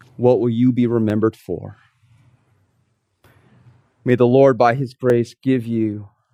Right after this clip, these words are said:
a ministry worth remembering, a ministry marked by devotion to God's word, a devotion to godly conduct,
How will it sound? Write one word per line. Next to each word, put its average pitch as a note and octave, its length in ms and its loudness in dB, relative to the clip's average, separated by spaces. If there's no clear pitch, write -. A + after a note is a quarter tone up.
a A2+ 60 -2
ministry A#2+ 580 -2
worth A2+ 640 -4
remembering, A2+ 720 -2
a A#2 60 -10
ministry C3 440 -2
marked B2 440 0
by A#2 200 -2
devotion B2+ 440 -4
to B2 60 -8
God's A#2 260 -4
word, C3 400 -4
a G#2+ 80 -8
devotion C3 440 -2
to A#2+ 60 -6
godly A#2 320 0
conduct, C#3 800 -6